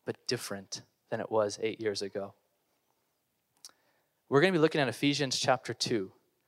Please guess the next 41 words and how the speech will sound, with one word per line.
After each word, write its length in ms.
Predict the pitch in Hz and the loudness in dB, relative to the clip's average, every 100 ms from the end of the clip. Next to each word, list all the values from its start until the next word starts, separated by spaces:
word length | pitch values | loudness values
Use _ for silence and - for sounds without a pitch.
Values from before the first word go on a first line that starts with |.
| _ _ - | _ _ 0
And 140 | 131 | 2
in 100 | 135 | 4
many 200 | 151 190 | 2 6
ways, 280 | 160 143 120 | 8 8 8
what 100 | 131 | 4
Ephesians 460 | 127 - 165 185 185 | 4 4 2 2 4
chapter 320 | 170 147 151 | 4 6 2
two 220 | - 143 | 2 0
is 100 | 127 | 0
trying 240 | - 131 | 0 0
to 80 | 123 | 0
do 380 | 117 117 107 110 - _ _ _ _ - | 0 2 2 0 -8 _ _ _ _ -6
is 100 | 120 | -2
to 120 | 135 | 0
give 220 | 131 143 | 2 2
you 120 | 135 | 4
a 60 | 127 | 2
portal 640 | - - 135 120 104 95 - _ _ - | 2 4 6 6 4 0 -10 _ _ -6
into 160 | 127 | 2
your 140 | 131 131 | 6 8
life 320 | 131 131 - | 8 6 2
before 480 | 120 - - 135 170 | -4 -4 0 2 2
Christ 600 | - 175 208 - - - _ _ _ _ _ _ _ - | 2 0 0 -2 -4 -8 _ _ _ _ _ _ _ -8
and 100 | 127 | 0
what 140 | 139 156 | 4 4
you 100 | 147 | 6
were 120 | 131 | 4
separated 560 | - - 147 160 147 | 6 6 6 6 6
from 180 | 139 135 | 4 0
God, 380 | 113 117 104 95 - _ _ _ _ _ _ _ _ _ _ _ _ _ _ - | 4 4 4 0 -10 _ _ _ _ _ _ _ _ _ _ _ _ _ _ 0
but 120 | 127 | 4
then 160 | 139 | 4
to 100 | 135 | 2
remind 440 | 135 123 123 123 110 | 2 4 4 4 2
you 80 | 107 | -2
if 80 | - | 0
that's 240 | 120 - | 0 0
not 180 | - - | -2 -2
who 100 | 131 | -4
you 260 | 117 107 | -4 0
are 420 | 104 98 98 95 | 2 2 0 -8